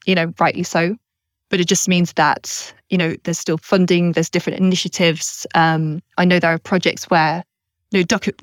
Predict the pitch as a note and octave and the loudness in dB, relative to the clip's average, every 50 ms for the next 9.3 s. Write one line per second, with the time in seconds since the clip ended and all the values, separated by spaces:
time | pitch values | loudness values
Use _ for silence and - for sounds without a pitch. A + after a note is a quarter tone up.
0 | - - F#3+ F3+ - - F#3+ A3 A#3+ A#3 - G#3+ G3+ G3 F#3 - F#3+ F3 E3 - | -4 -2 -2 -2 0 2 2 4 4 4 4 2 2 2 2 2 0 0 0 -4
1 | - - - F3 E3+ E3 E3 E3 - - - G3+ G3 F#3+ F3+ F3+ - - E3+ - | -6 -2 -2 0 0 0 0 -2 -2 0 2 4 4 4 4 2 0 -4 -4 -2
2 | - E3+ E3+ - F#3 F3+ F3 F3+ F3+ F3+ - - - F3+ F3 E3+ E3+ E3+ E3+ E3+ | -4 -4 -2 0 0 2 2 2 2 0 -2 -2 -2 -2 0 0 -2 -2 -4 -8
3 | F3 - _ _ _ _ _ _ _ _ _ _ - E3+ E3+ E3 - - G#3 - | -10 -12 _ _ _ _ _ _ _ _ _ _ -2 -2 -2 0 0 0 0 0
4 | - G3+ E3+ E3+ F3 - F3 F3 F3 F3 E3+ - - F#3+ F3 F#3 F3+ F3 F3 E3+ | 2 0 0 0 0 0 0 2 2 2 0 0 0 -2 -2 0 0 0 0 -2
5 | - - F#3+ F3+ - - F3 E3 E3+ E3+ - E3+ E3+ - F#3 F3 - - E3 D#3+ | -2 -2 -4 -2 0 0 0 0 0 0 0 0 0 0 -2 -2 0 0 0 0
6 | D3+ - - - F3+ - D3 - - - F3 - - - E3 E3 D#3+ E3 E3 E3 | 0 0 0 -2 -2 -2 -4 -4 -2 -2 -2 -2 -2 -2 0 0 0 0 -2 -4
7 | - - - E3+ D#3 D#3 D#3 D#3 E3+ - _ _ _ _ _ _ _ _ _ _ | -4 -2 0 0 0 0 -2 -4 -6 -10 _ _ _ _ _ _ _ _ _ _
8 | - - F3 D#3 D#3 E3 E3 - - - F3+ F3 - D#3 C#3+ - - - - - | -4 0 0 2 2 2 2 2 2 2 2 2 2 0 0 0 -2 -2 -4 -6
9 | - - - - _ | -8 -14 -20 -20 _